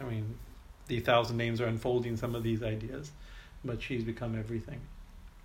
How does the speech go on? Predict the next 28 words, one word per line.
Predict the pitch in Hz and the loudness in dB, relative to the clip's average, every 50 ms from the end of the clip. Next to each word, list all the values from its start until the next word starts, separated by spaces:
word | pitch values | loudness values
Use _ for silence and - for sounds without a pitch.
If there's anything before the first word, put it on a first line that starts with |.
| - - - | -16 -8 -4
including | 123 113 - 120 120 113 110 107 | -4 -2 2 4 4 4 4 2
us. | 107 110 117 - | -2 -4 -4 -2
So | - 131 | -2 0
we | 120 113 123 123 | 2 4 4 4
sometimes | 120 - 123 113 110 117 113 110 | 4 2 0 2 2 0 0 2
say, | 117 110 110 | 2 2 2
with, | 107 107 101 | 2 2 2
like, | 113 107 104 - - - - - - - | 2 0 0 -2 -8 -14 -14 -14 -14 -8
she's | - - 135 127 110 | -2 2 2 4 6
the | 127 | 6
one | 123 117 120 117 113 113 120 120 - - - - - - - | 4 4 4 4 4 2 2 -2 -6 -12 -14 -14 -14 -14 -12
speaking, | - - - - 127 113 - 135 127 127 131 135 139 - | -10 -6 0 0 2 2 4 2 2 2 2 0 -4 -4
she's | - - 117 107 | 0 2 2 4
the | 110 | 4
one | 113 110 107 113 | 4 4 4 4
listening | 113 107 - 123 120 117 117 120 123 - - - | 2 2 0 0 0 0 -2 -4 -6 -10 -14 -14
through | - - 127 113 | -6 0 2 4
your, | 110 117 - - - - - | 4 4 2 0 -6 -12 -8
she's | - - 139 - | -4 -2 -2 0
speaking | - - 147 139 147 143 139 127 | 2 4 4 4 6 6 4 4
through | 127 - 131 120 | 4 2 0 2
my | 120 120 120 120 120 | 2 0 0 0 0
voice, | 123 123 123 120 117 117 123 131 131 | -2 -4 -2 0 2 2 2 2 -2
she's | - - 123 113 113 | -2 -2 0 0 2
listening | 123 120 117 - 127 117 117 113 | 2 2 2 2 0 0 -2 -2
through | - - 113 | -2 0 0
your | 113 113 113 | 2 2 0
ears, | - 120 110 110 113 120 131 - | 0 -2 -2 -2 -2 -4 -4 -8